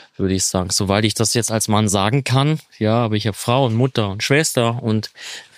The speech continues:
die meisten weiblichen Patienten. Ähm,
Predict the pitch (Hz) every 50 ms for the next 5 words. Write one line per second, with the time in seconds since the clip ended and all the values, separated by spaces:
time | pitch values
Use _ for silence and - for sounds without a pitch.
0 | - - 123 120 123 123 135 139 - - - 120 117 - - _ - - 127 135
1 | 147 - 131 117 - 120 107 - 117 107 - - 147 139 135 131 131 123 120 110
2 | 104 - - - - - - - - - - _ _ - 110 104 101 104 104 104
3 | 98